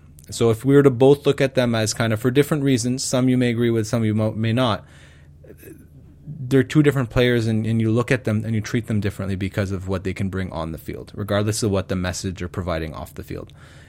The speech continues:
is. And, and, and so that's where I kinda stand on Aaron Rodgers. I think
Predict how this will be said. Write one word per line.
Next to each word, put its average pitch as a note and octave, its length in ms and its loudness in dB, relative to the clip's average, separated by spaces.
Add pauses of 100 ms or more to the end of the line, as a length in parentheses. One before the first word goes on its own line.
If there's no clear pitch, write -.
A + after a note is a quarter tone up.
(100)
is. - 340 -10
And, D#2+ 180 -10
and, F#2 240 -8
and G2 180 -6
so A2 120 -2
that's A2 240 2
where A2+ 180 2
I G#2 80 4
kinda G2+ 260 0
stand G#2 360 2
on F#2+ 120 2
Aaron G2 220 2
Rodgers. G#2+ 340 2
I G#2 60 2
think G#2+ 220 -2